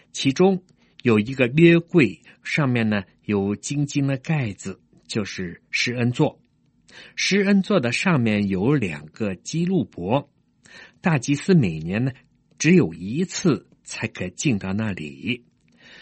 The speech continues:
就是在赎罪日进去，为全以色列民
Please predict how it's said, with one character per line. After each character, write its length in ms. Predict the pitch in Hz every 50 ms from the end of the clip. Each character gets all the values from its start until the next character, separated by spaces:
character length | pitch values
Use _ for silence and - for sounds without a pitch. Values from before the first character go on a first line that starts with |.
| - - _ _ _ _
就 160 | - 160 147
是 180 | 123 - - 123
在 380 | 110 - 123 110 107 104 - _ _
赎 360 | - - - - 120 117 127
罪 200 | 135 - - 135
日 280 | 95 92 107 117 104 90 -
进 240 | - - 135 117 92
去， 240 | - - - - _ _ _ _ _ _ _ - - _ _
为 220 | - 170 139 117 107
全 500 | - - - - 107 107 143 175 143 120
以 120 | 104 98
色 180 | 92 - 135 120
列 140 | 113 104
民 380 | 98 95 95 95 104 117 135